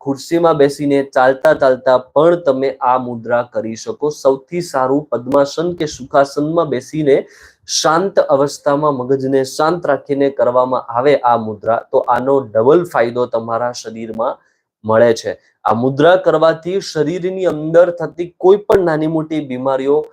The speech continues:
જે ચામડીને લગતી હોય એ ઠીક થાય છે. ચામડીની ઘણી બીમારીઓ હોય, પંદર થી વીસ પ્રકારની બીમારી છે, જેમાં હર્પીસ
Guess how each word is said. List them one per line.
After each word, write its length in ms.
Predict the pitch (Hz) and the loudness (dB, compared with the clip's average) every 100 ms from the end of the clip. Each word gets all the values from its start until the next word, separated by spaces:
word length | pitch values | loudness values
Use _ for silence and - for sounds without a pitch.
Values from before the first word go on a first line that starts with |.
| _ _ | _ _
જે 420 | 127 135 143 139 - | 2 4 6 4 2
ચામડીને 520 | 135 135 160 208 196 | 0 2 4 4 4
લગતી 360 | 151 139 - 139 | 4 2 0 -4
હોય 300 | 127 131 127 | -2 -2 -4
એ 120 | 131 123 | -6 -6
ઠીક 420 | _ - 151 - | _ -8 -8 -2
થાય 180 | 156 143 | 0 2
છે. 180 | 143 151 | 2 -2
ચામડીની 580 | 151 127 139 139 143 135 | 0 -2 0 0 2 -2
ઘણી 360 | 117 135 165 | -2 2 2
બીમારીઓ 460 | 190 151 139 131 131 | 2 0 2 4 2
હોય, 100 | 127 | 0
પંદર 380 | 123 123 131 135 | -4 -4 -2 -4
થી 140 | 135 | -8
વીસ 360 | 113 123 185 - | -10 -8 -8 -4
પ્રકારની 400 | 135 131 127 123 | -4 -2 -2 -4
બીમારી 460 | 113 113 113 113 113 | -8 -4 -2 -2 -4
છે, 200 | 143 151 - - _ | -6 -8 -8 -20 _
જેમાં 240 | 131 131 127 | -2 2 0
હર્પીસ 600 | 110 131 156 160 202 196 | 0 0 0 0 -2 -2